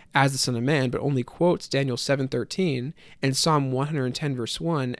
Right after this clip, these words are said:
as a way to say that this figure is coming in the future,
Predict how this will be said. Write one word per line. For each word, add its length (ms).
as 140
a 80
way 320
to 120
say 440
that 180
this 220
figure 440
is 180
coming 320
in 60
the 80
future, 540